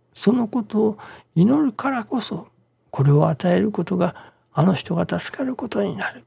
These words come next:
この人が助かることになると思うからこそ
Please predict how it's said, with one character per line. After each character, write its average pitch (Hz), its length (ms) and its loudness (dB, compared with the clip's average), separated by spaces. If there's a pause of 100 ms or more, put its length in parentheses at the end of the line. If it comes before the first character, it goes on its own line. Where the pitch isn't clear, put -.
(120)
こ 170 140 0
の 196 100 4
人 175 200 -4
が 175 140 -2
助 - 300 -8
か - 80 -2
る 269 100 -4
こ - 100 -12
と 185 140 -4
に 147 140 -8
な - 160 -10
る - 80 -20 (1500)
と - 180 -4 (560)
思 233 380 4
う 202 80 -2
か - 180 -8
ら 202 160 0
こ - 160 -6
そ 202 360 -8